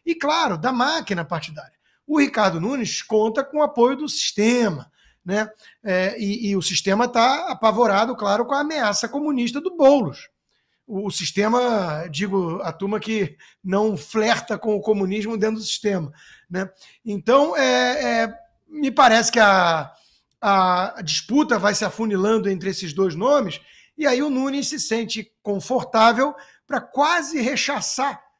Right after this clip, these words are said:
o rótulo de direitista, né? Porque ele não é realmente.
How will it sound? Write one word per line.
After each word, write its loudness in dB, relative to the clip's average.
o -8
rótulo 0
de -8
direitista, -6
né? -4
Porque -8
ele -4
não 0
é 2
realmente. -4